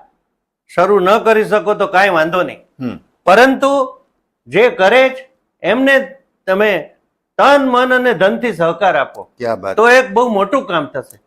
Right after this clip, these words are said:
Speaker 2: બરાબર.
Speaker 1: સંસ્કૃત અને પ્ર-, સં-, સંસ્કૃતિનો પ્રચાર
Speaker 2: હમ.
Speaker 1: અમારો એ મોટો જ છે કે "ન સંસ્કૃતમ ચેત, ન સંસ્કૃતે સ્યાત."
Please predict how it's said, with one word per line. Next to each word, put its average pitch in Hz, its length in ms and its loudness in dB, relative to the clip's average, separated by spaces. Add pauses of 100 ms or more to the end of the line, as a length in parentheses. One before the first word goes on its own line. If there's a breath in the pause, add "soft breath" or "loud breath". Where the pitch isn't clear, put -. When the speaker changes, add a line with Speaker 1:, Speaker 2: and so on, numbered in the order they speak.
(120)
Speaker 2:
બરાબર. 104 220 -8
Speaker 1:
સંસ્કૃત 294 580 -2
અને 277 160 2
પ્ર-, 196 460 -2
સં-, 170 680 -2 (100)
સંસ્કૃતિનો 254 640 -2
પ્રચાર 208 440 0 (280)
Speaker 2:
હમ. 127 80 -8
Speaker 1:
અમારો 254 380 2
એ 254 180 2
મોટો 226 400 2
જ - 20 4
છે 202 260 -6 (360)
કે 214 100 -2
"ન 208 260 2
સંસ્કૃતમ 269 680 0
ચેત, 285 220 2 (380)
ન 277 140 0
સંસ્કૃતે 277 640 0
સ્યાત." 113 400 -6